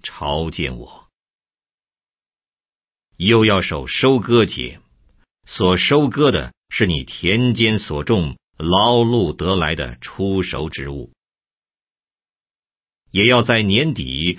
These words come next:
从田里收藏你劳碌得来之物时守收藏节。你所有的男丁要一年三次朝见主耶和华。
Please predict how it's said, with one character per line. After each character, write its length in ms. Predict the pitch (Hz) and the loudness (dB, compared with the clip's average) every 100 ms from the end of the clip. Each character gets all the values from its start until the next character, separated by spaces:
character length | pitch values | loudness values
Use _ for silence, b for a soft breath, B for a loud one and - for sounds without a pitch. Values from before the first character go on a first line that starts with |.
| B | B
从 240 | - 95 104 | -6 -4 -4
田 320 | - 110 127 | -2 0 0
里 140 | 80 | 0
收 320 | 71 - 147 | -2 -2 -2
藏 260 | 127 90 117 | -2 -2 -2
你 300 | 71 67 65 b | -2 -6 -10 b
劳 340 | - 80 104 127 | -6 0 2 2
碌 280 | 139 98 78 | 2 -2 -2
得 220 | 85 104 | -2 0
来 160 | 98 | 0
之 200 | 101 143 | 0 -2
物 180 | 156 113 | -2 -2
时 540 | - - 82 107 104 - - | -4 -4 -2 0 0 -4 -10
守 440 | - 65 62 - - | -6 -6 -6 -12 -12
收 360 | - 110 104 | -4 -2 -2
藏 280 | 95 - 80 | -4 -8 -8
节。 280 | 80 - - _ _ _ _ _ _ _ _ _ _ _ _ _ _ _ _ _ _ _ _ _ _ - | -8 -12 -18 _ _ _ _ _ _ _ _ _ _ _ _ _ _ _ _ _ _ _ _ _ _ -2
你 240 | 90 87 | 2 2
所 480 | 82 - 92 104 113 | -2 -4 0 2 2
有 140 | 87 | 0
的 100 | 87 | -2
男 260 | 80 80 92 | -4 -2 0
丁 420 | 110 117 113 - _ - | 2 2 2 -4 _ -2
要 260 | 98 87 | 0 2
一 380 | - 156 139 101 | 0 -2 0 2
年 320 | 78 87 98 | 0 0 0
三 280 | 139 147 147 | 0 0 0
次 420 | 120 104 71 57 - _ - | -2 -6 -6 -8 -16 _ -16
朝 440 | - 69 87 113 | -8 -2 2 2
见 360 | 95 98 76 - | 2 0 -2 -6
主 480 | - 65 67 71 - | -10 -10 -10 -12 -8
耶 220 | 78 78 | -2 -2
和 220 | 71 69 65 | -2 -8 -12
华。 420 | - - - | -16 -18 -20